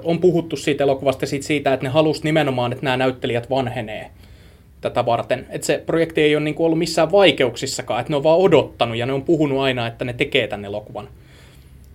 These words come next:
Ja sit sekin oli niinku, että myönnettiin, että se toinen kirja, koska siihen Trainspottin kirjaanhan on jatko-osa, niin, mm,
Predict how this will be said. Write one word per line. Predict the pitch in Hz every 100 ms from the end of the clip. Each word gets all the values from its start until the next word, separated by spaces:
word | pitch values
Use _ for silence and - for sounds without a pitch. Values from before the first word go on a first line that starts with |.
| -
Ja |
sit | 135 131
sekin | 147 156 143
oli | 139
niinku, | 135 135
että | 135 - 135
myönnettiin, | 143 147 131 - 143
että | 123 -
se | 139 - - - - - -
toinen | 147 135 117
kirja, | 131 117
koska | 117 - -
siihen | 135
Trainspottin | 131 147 135 131 - 139
kirjaanhan | 147 147 120 110 123
on | 123
jatko-osa, | 113 107 - 95 - - - - - -
niin, | 131 117 - - - - - - - -
mm, | - 123